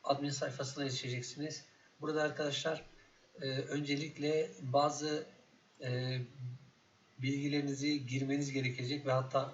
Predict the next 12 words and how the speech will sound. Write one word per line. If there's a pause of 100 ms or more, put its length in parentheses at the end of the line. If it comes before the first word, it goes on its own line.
(100)
ön
onayı, (720)
e, (220)
onaylarınızı
yapmanız
gerekecek. (640)
E, (560)
hesap
onayı
bittikten
sonra, (520)
e,